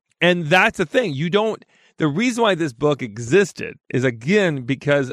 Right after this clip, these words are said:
when I was starting in this industry, like, fifteen, sixteen years ago, my biggest source of learning how to do this stuff was books.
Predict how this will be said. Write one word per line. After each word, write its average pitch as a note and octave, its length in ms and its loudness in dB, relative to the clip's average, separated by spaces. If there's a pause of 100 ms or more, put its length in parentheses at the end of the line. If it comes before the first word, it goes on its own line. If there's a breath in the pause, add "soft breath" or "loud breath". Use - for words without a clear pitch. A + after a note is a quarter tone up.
(120)
when C#3+ 220 0
I D#3 120 2
was C#3+ 180 2
starting E3 540 0
in C#3+ 160 -4
this C#3 180 -2
industry, C#3 460 -2
like, A2 240 -4
fifteen, - 1120 -6
sixteen C#3+ 420 -4
years C3+ 280 -2
ago, G2 320 -8 (520 soft breath)
my C#3+ 380 0
biggest F3 480 0
source A#2+ 320 -2
of A#2 260 -4
learning B2+ 420 -2
how B2+ 120 -2
to B2 100 0
do B2 280 -2
this B2 200 -2
stuff F2 460 -8 (340 soft breath)
was C3+ 440 2
books. - 600 -2